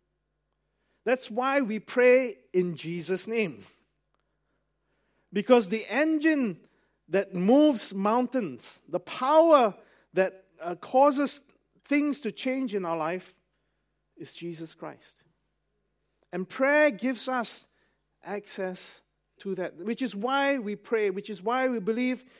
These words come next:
in the power of prayer, not in prayer itself, but the power that connects us, uh, that, that prayer connects us to,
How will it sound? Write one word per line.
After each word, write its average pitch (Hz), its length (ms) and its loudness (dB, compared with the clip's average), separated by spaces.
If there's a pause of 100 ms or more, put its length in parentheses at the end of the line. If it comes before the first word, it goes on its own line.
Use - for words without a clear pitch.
in 277 220 0
the 269 80 2
power 262 480 2
of - 80 -6
prayer, 240 240 -2
not 247 220 -4
in 190 100 -6
prayer 226 300 0
itself, 269 540 -4
but 156 140 -10
the 175 60 -10
power 233 500 -4 (380)
that - 240 -4
connects 233 480 -4
us, - 400 -10 (480)
uh, 147 140 -4
that, 196 240 -4 (180)
that 185 240 -8
prayer 262 240 0
connects 226 400 -4
us 226 220 -4
to, 208 360 -4